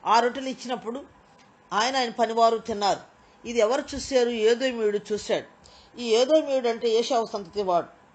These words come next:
అక్కడ ఉన్నాడు వాడు, ఆ సమయంలో అక్కడ ఉన్నాడు వాడు. అతడు సౌలు పశువుల కాపర్లకు పెద్ద. ఆ, సౌలు రాజు కాబట్టి ఆయన పశువులు చాలా ఉంటాయి కాబట్టి ఆ పశువుల కాపర్ల మీద ఈయన పెద్దంట.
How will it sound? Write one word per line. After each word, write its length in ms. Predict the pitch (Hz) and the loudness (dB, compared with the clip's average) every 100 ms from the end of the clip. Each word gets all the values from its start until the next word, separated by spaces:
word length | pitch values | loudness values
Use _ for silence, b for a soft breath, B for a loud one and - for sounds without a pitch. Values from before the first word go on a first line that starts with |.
| b b - | b b -14
అక్కడ 200 | - 233 | -4 -2
ఉన్నాడు 260 | 247 285 262 | 0 0 2
వాడు, 200 | 170 - - _ _ 180 | -2 -4 -20 _ _ -6
ఆ 80 | 202 | -4
సమయంలో 280 | 220 247 | -4 -4
అక్కడ 200 | 277 - | -4 -4
ఉన్నాడు 260 | 208 226 208 | -6 -4 -2
వాడు. 180 | 175 135 - B B B 202 | -2 -4 -14 B B B -8
అతడు 220 | 262 247 | -4 -4
సౌలు 360 | 254 247 311 | 0 2 2
పశువుల 340 | 320 285 277 277 | 0 0 0 -2
కాపర్లకు 560 | 277 233 240 233 233 | 0 0 0 -4 -6
పెద్ద. 300 | 247 214 190 165 - _ _ B B B B - 220 | -2 -4 -2 -4 -4 _ _ B B B B -8 -2
ఆ, 180 | 214 214 | 0 0
సౌలు 320 | 233 254 285 | 0 -2 2
రాజు 300 | 233 226 240 | 4 4 4
కాబట్టి 640 | 226 208 190 202 262 294 269 B B - | -2 -2 -2 -4 -6 -10 -12 B B -6
ఆయన 120 | 220 | -6
పశువులు 400 | 233 226 226 277 | -2 -4 -2 -4
చాలా 460 | 240 240 196 226 254 | -4 -2 0 2 2
ఉంటాయి 260 | 233 226 190 | 0 -4 -4
కాబట్టి 540 | 185 196 196 180 175 B B - | -4 -2 -2 -4 -6 B B -2
ఆ 120 | 196 | -2
పశువుల 380 | 196 196 277 262 | 0 -4 -2 -2
కాపర్ల 460 | 233 214 208 208 | 0 0 0 -4
మీద 200 | 196 190 | -4 -6
ఈయన 160 | 214 202 | -4 -6
పెద్దంట. 420 | 185 170 185 165 | -4 -4 -4 -6